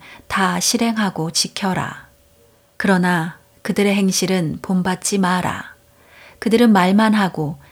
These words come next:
실행하지는 않는다. 그들은 무거운 짐을 꾸려 남의 어깨에 메워주고 자기들은 손가락 하나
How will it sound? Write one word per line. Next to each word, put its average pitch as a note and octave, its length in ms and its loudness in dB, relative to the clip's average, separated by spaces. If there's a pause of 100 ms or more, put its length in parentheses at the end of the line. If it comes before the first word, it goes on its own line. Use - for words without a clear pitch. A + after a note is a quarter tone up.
실행하지는 F#3+ 800 0
않는다. F#3 680 -4 (880)
그들은 F#3+ 600 0
무거운 A3 400 2
짐을 G3+ 340 0
꾸려 F3 460 -4 (280)
남의 G3+ 340 2
어깨에 F#3+ 420 -2
메워주고 F3+ 840 -4 (640)
자기들은 F#3+ 680 0
손가락 A#3+ 560 0
하나 F3+ 380 -2